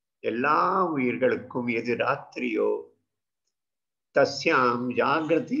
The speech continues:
சம்யமி, கட்டுப்பாடு உள்ளவன், ஒழுக்கம் உள்ளவன்,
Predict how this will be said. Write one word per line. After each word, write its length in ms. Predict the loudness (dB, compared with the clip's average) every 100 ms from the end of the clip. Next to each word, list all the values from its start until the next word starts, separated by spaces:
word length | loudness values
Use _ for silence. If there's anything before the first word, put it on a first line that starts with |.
| -4
சம்யமி, 680 | -4 -4 -4 -4 -6 -6 -8 -8 -12 -20 _ _ _ -4
கட்டுப்பாடு 720 | -4 -2 -6 -2 0 2 0
உள்ளவன், 500 | -2 -2 -2 -2 -6 -4
ஒழுக்கம் 500 | -2 -2 -4 -4 -4
உள்ளவன், 460 | -8 -8 -12 -18